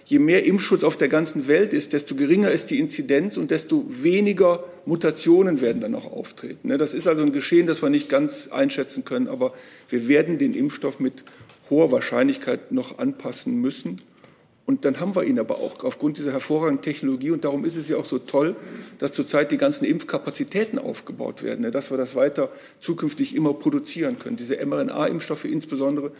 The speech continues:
sind wirklich hochinnovativ und ein tolles Werkzeug.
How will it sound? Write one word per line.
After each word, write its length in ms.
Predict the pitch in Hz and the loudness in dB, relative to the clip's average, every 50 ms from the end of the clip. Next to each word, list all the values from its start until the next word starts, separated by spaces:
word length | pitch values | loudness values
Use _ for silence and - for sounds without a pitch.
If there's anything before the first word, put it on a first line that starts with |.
| - - - _ | -20 -20 -20 _
sind 200 | - 139 127 131 | -6 -6 -4 -2
wirklich 340 | 151 151 151 139 - - - | -4 -4 -4 -6 -8 0 2
hochinnovativ 760 | 156 175 - - - 151 147 139 131 131 131 - 151 156 151 | 2 2 2 0 -2 0 0 0 0 -2 -4 -6 -8 -8 -6
und 100 | 139 127 | -6 -6
ein 120 | 123 120 | -6 -8
tolles 500 | - - - 139 123 120 - - - - _ _ _ _ _ | -6 -4 -4 -2 -2 -4 -4 -6 -8 -10 _ _ _ _ _
Werkzeug. 400 | - - - - - - - - | -10 -10 -10 -10 -10 -16 -18 -18